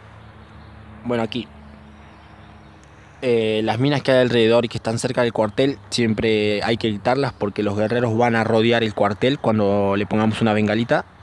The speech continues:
Eh, van a empezar a rodear el cuartel por todos lados y van a comerse esas minas que hay aquí. Así que eso, eso tenemos que ver bien si no hay minas escondidas detrás de las defensas. Y, y quitamos todas las minas que estén cerca del cuartel, ¿sí? Porque vamos a caminar por ahí.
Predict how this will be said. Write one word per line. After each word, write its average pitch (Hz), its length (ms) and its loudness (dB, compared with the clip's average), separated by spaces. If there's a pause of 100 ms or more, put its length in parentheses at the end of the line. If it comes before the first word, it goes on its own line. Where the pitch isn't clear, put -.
Eh, 101 260 0
van 110 140 0
a - 20 2
empezar 113 300 0
a 107 80 0
rodear 110 280 -2
el 110 80 -2
cuartel 110 300 0
por 113 140 -2
todos 123 180 2
lados 135 220 2
y 131 40 0
van 117 140 2
a 110 80 -2
comerse 113 380 -2
esas 107 260 -6
minas 120 240 0
que - 80 -8
hay 110 60 -4
aquí. 170 200 -2 (800)
Así 110 280 -4
que 104 540 0
eso, 110 300 0
eso 117 240 0
tenemos 120 280 -2
que 113 100 -4
ver 110 180 0
bien 117 360 -2
si 110 180 -4
no 104 100 0
hay 110 80 0
minas 110 300 0
escondidas 110 400 -2
detrás 107 260 -6
de 117 100 -4
las 107 140 -8
defensas. 120 480 -6 (800)
Y, 101 280 -4
y 107 40 -2
quitamos 113 360 0
todas 127 160 2
las 110 80 -4
minas 120 240 -2
que 123 80 -4
estén 113 180 -8
cerca 113 200 -6
del 104 100 -6
cuartel, - 360 -14
¿sí? 147 240 -6
Porque 110 200 -8
vamos 104 220 -6
a - 20 -20
caminar 104 280 -8
por 98 140 -8
ahí. 87 80 -10